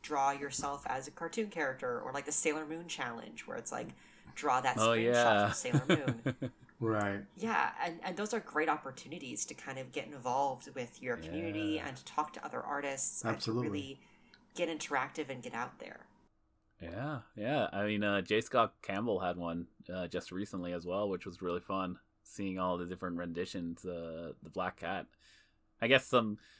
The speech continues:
Speaker 2: somebody had, like, s-, said, asked him or something like that, being like, "He is a bad artist." And then he was like, "Fuck y'all." <laughs> And he kind of breaks down his whole process and shows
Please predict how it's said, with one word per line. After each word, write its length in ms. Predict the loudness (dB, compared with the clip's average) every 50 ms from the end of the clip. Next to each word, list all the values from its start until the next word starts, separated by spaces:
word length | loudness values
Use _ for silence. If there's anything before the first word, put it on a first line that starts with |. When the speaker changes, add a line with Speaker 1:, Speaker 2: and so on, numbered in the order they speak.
| -20 _ _
Speaker 2:
somebody 380 | 4 4 6 8 8 8 8 8
had, 160 | 8 8 6 0 -10 -20 -20 -20 -20 -20 -20 -10 -2 0
like, 160 | 0 0 0
s-, 220 | -4 -8 -8 -10 -12 _ _ _ -20 _ _ -20 _ _ _
said, 300 | -6 0 2 2 2 2 0 _ _ -18 -16 -14 -8 -6
asked 300 | -4 -4 -4 -4 -6 -10
him 160 | -10 -8 -8
or 140 | -10 -10 -12
something 420 | -6 -4 -4 -4 -4 -4 -6 -4
like 140 | -4 -6 -4
that, 260 | -4 -6 -6 -6 -6
being 180 | -8 -8 -6 -6
like, 420 | -6 -6 -6 -8 -10 -12 -18 -20 _ _ _ _
"He 160 | 2 4 6 6
is 100 | 8 8
a 120 | 6 6
bad 380 | 6 4 4 4 6 6 6 4
artist." 520 | 6 4 4 2 0 -2 -6 -6 -6 -4
And 100 | -2 0
then 100 | 0 0
he 60 | 2
was 160 | 0 0 2
like, 220 | 2 2 2 0 -2 -6 -10 -10 -16 -20 -20 _ _ _ _ _ _ _ _ -8 -8 -8 -8 -10 _ _
"Fuck 200 | 4 4 4 6
y'all." 320 | 4 4 6 6 4 2 0 -6
<laughs> 240 | _ _ -2 4 4
And 100 | 4 6 6
he 240 | 6 6 6 4
kind 200 | 6 8 8 8
of 60 | 8 10
breaks 240 | 8 6 6 6
down 300 | 2 4 6 6 6 6
his 160 | 4 2 0 2
whole 280 | 4 6 6 6 6
process 640 | 4 4 4 6 6 4 4 4 2 2 2 2 -4
and 160 | -6 -6 -4
shows 380 | 2 4 4 4 4 2 -2